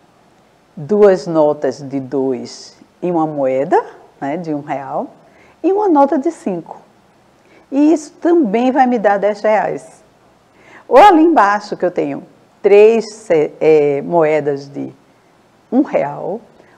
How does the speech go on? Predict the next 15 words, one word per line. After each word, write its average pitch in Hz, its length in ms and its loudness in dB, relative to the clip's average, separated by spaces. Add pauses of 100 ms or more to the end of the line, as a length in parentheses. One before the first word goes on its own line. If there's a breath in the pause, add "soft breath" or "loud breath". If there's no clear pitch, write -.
(160)
uma 233 240 -6
cédula 202 560 0
de 160 140 -10
dois 143 680 -10 (440 soft breath)
e 233 160 -2
uma 220 240 -6
cédula 202 440 -4
de 196 120 -12
cinco. - 520 -20 (500)
E 165 140 -4
aí, 151 340 -6 (420 soft breath)
isso 185 280 -10
também 190 1000 -6 (280)
me 170 220 -8
dá 143 420 -14